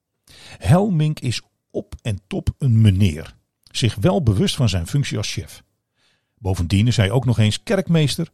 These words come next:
van de kathedrale Basiliek Sint-Bavo. Toen Johannes van Os in negentien tien kwam te overlijden,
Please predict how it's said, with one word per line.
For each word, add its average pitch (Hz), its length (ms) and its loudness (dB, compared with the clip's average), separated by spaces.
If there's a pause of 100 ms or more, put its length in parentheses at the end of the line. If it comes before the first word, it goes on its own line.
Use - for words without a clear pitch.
(120)
van - 180 -4
de 92 60 -4
kathedrale 120 680 -2 (220)
Basiliek 90 480 -4
Sint-Bavo. 82 720 -2 (840)
Toen 101 140 -2
Johannes 95 580 0
van 135 160 -8
Os - 240 -6
in 107 120 -8
negentien 98 560 -2
tien 180 180 -2
kwam 104 260 0
te - 100 -8
overlijden, 107 640 -4